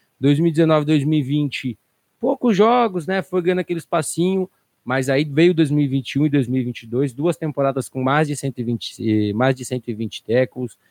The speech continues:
É, um cara que teve sec, teve interceptação, fumble forçado, fumble recuperado, passe desviado,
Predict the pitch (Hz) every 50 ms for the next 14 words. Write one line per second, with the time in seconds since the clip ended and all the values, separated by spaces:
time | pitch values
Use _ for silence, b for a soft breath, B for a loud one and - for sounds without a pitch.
0 | _ _ _ _ _ _ - 123 123 120 117 117 117 117 - 139 147 147 139 -
1 | - 143 131 107 - _ _ _ _ _ _ _ _ - 160 147 127 110 - -
2 | - - 156 151 139 - - 120 - 151 160 151 147 139 - 127 - - 127 -
3 | _ - - - - - 165 165 147 127 - - 160 160 151 143 - - 120 107
4 | - - - 175 156 143 127 117 - 156 147 - 147 139 - 139 - - 139 127
5 | 139 156 151 139 127 113 - 160 143 - - 127 131 123 120 127 117 117 151 165
6 | 156 139 131 127 117